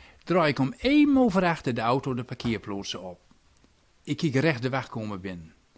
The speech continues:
Ik zei dat er weer oordig vol zit. Het is vandaag dus weer niet lukt. Wat me kaai het mensen toch, dat ze allemaal als eerste bij het blauwprik willen weten. Of zullen die mensen net als ik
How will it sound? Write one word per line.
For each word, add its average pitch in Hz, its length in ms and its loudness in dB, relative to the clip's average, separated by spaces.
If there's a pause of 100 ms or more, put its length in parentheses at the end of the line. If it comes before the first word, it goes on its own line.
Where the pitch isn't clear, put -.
(160)
Ik 160 200 -4
zei 165 440 2 (300)
dat 147 200 -4
er 143 80 -2
weer 131 260 0
oordig 156 420 -4
vol 123 260 -6
zit. 95 400 -12 (640)
Het - 100 -8
is 196 180 2
vandaag 180 380 6
dus 143 200 2
weer 185 180 4
niet 180 200 2
lukt. 175 440 0 (880)
Wat 185 280 -2
me 151 200 -2
kaai 139 320 4
het 117 100 -4
mensen 120 400 -4
toch, 117 180 -4
dat 135 160 -6
ze - 120 -4
allemaal 180 460 0
als 123 240 -4
eerste 233 420 0
bij 160 120 -2
het 131 120 -6
blauwprik 175 680 -2
willen 98 320 -8
weten. 90 360 -14 (600)
Of 202 140 0
zullen 233 220 4
die 185 160 4
mensen 180 380 2
net 202 160 2
als 156 160 -2
ik 170 200 2